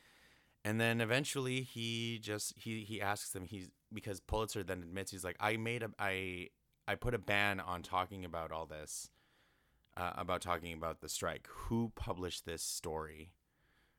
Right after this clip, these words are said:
Whose printing press did you use?" And Jack's like, "Well, you know, we only use the best, so I gotta thank you for that."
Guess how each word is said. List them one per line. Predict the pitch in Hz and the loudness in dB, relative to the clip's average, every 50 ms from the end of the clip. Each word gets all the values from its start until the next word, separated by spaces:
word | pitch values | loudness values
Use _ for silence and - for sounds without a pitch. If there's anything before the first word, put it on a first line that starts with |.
| _ _ _ _ - | _ _ _ _ -2
Whose | - 120 120 123 120 | 2 2 4 2 2
printing | - - 113 107 107 104 90 | 2 0 0 2 0 -2 -2
press | 87 92 90 - | -2 -4 -4 -4
did | - 87 80 | -4 -6 -6
you | 80 82 | -6 -6
use?" | 78 62 50 58 58 50 - - - - | -6 -6 -8 -8 -8 -8 -10 -12 -10 -10
And | 92 90 85 | -8 -6 -2
Jack's | 95 92 90 85 - - | 0 0 0 0 -2 -2
like, | 87 85 82 - | -2 -2 -4 -4
"Well, | - 117 123 123 123 | -4 -4 -2 -2 -2
you | 123 | -2
know, | 123 127 120 | -2 -2 -2
we | 104 92 95 98 | -4 -4 -4 -2
only | 98 101 101 101 | -2 -2 -2 -2
use | 101 101 101 95 95 | -2 -4 -4 -4 -4
the | 92 85 | -4 -2
best, | 104 110 104 90 - - - - | 0 0 0 0 -2 -4 -6 -4
so | - 90 85 85 | -2 -2 0 0
I | 85 87 | 0 0
gotta | 87 92 95 90 85 | 0 0 -2 -2 -4
thank | - 95 98 107 104 - | -4 -4 -4 -4 -4 -6
you | 90 85 | -8 -10
for | - 82 | -8 -8
that." | 76 76 76 76 - | -8 -8 -8 -8 -10